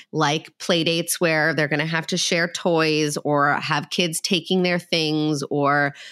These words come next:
where they're going to a playground and their personal space might not be, you know, respected by other p-, kids, little kids on the playground. You know, little kids are very unpredictable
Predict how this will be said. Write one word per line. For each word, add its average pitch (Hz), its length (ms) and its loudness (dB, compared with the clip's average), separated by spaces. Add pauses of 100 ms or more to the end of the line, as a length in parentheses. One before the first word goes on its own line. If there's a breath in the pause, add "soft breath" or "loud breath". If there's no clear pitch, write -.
(260 loud breath)
where 156 400 2
they're 160 160 0
going 156 200 2
to 160 120 -2
a 180 40 -6
playground 170 500 0
and 147 280 2
their 143 220 2
personal 160 420 -2
space 165 560 -2
might 156 220 0
not 156 280 0
be, 170 480 0 (640)
you 170 120 0
know, 151 440 0 (1160)
respected 180 680 0
by 165 160 0
other 165 280 0
p-, - 220 -12
kids, 170 280 0
little 165 260 2
kids 165 240 0
on 175 80 2
the 170 80 2
playground. 147 720 0 (400 loud breath)
You 170 100 2
know, 151 120 4
little 180 220 2
kids 185 300 0
are 135 100 2
very 156 360 0
unpredictable 202 800 -4